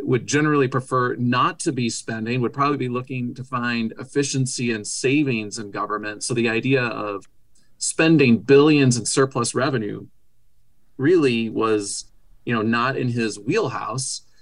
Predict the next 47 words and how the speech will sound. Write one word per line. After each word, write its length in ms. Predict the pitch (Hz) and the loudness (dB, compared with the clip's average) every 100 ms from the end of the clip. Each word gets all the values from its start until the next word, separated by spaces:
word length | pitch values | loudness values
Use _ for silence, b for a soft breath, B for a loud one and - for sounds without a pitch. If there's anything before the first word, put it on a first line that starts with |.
| - - | -20 -6
And 160 | 120 | -2
I 60 | 123 | 0
think 180 | 135 135 | 0 0
he, 80 | 135 | 0
you 220 | 120 127 | 0 -2
know, 80 | 123 | 0
he 120 | 127 | 0
made 180 | 123 127 | 0 0
it 60 | |
clear 300 | - 160 147 | 0 0 0
he 80 | 131 | 0
wasn't 280 | 113 117 120 | -2 -2 -4
gonna 140 | 123 | -4
do 240 | 101 127 143 | -4 -2 -2
anymore. 540 | 147 143 143 170 214 | -2 -4 -4 -4 -6
And, 520 | 113 117 117 120 120 - - - | -8 -8 -4 -4 -6 -10 -20 -10
you 100 | 127 | -6
know, 120 | 113 | -4
at 140 | 110 - | -4 -4
some 220 | 147 165 | -2 -2
point 400 | 135 123 127 127 | -2 -2 -4 -8
he, 460 | 120 120 117 117 113 - 107 - | -8 -6 -4 -6 -10 -8 -8 -4
you 80 | |
know, 80 | 117 | -4
saw 260 | - 135 131 | 0 2 2
the 80 | 107 | 2
writing 300 | 127 135 123 | 4 4 2
on 100 | 113 | 0
the 80 | |
wall 420 | 104 143 190 151 135 | 0 2 2 0 -2
that, 220 | 110 - - - - - - - | -4 -6 -12 -20 -20 -20 -20 -8
um, 520 | 107 104 101 101 - | -4 -2 -2 -4 -4
you 60 | 113 | -2
know, 80 | 107 | 0
I 60 | |
don't 100 | 110 | 0
remember 280 | 113 226 208 | 2 2 2
the 100 | 104 | 2
exact 380 | 101 120 120 - | 0 0 0 -2
House 260 | 127 104 - | -2 -2 -4
vote. 360 | 117 120 107 | -2 0 0
I, 340 | 101 110 104 107 | -2 -8 -12 -14
I, 60 | |
it 80 | 104 | -10
might 180 | 113 104 | -4 -2
have 80 | 101 | -2
been, 320 | 101 92 | -4 -6